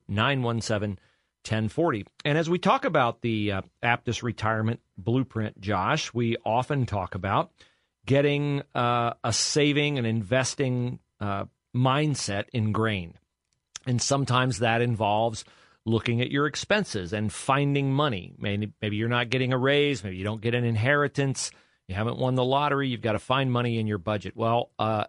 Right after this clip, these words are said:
the citizens of the state of Ohio this week, uh, gained some of that found money. Uh, now the law in the state of Ohio is that everyone, regardless of income level,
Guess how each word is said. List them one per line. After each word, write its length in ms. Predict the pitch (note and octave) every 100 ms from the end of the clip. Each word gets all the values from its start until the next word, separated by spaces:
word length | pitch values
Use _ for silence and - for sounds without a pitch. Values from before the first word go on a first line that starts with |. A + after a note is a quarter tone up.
| -
the 80 | A#2
citizens 520 | - F#3+ A#3 F#3 C3
of 60 | C3+
the 40 |
state 280 | A#2+ - C#3
of 80 | A#2
Ohio 320 | G#2+ A#2+ G#3+
this 240 | D3+ G#2+ -
week, 260 | A2 D#3+ - _ _ _ _
uh, 200 | - B2
gained 420 | B2 F#2+ C#3+ B3+ A#3+
some 160 | B2+
of 60 | A2+
that 200 | G2 -
found 420 | - A2 G#2+ G2+
money. 360 | G2 F#2 F#2+ - _ _
Uh, 200 | F#2+ F#2
now 420 | G#2 A2 C#3+ D#3+ D3
the 80 |
law 340 | G#2+ G#2+ B2 D3
in 40 |
the 80 | C3
state 240 | - B2+ B2
of 80 |
Ohio 520 | A2+ F2+ G2 G2 C3+ D3+ _ - - _ _
is 340 | A#2+ C3 B2+ G2+
that 400 | A#2 A2+ A2 - -
everyone, 500 | C3+ E3+ C#3+ B2 A#2+
regardless 560 | G#2+ G#2 C#3 G3 D3
of 100 | -
income 400 | A2 D#3 F#3 A2 F#2
level, 360 | E2+ E2 C3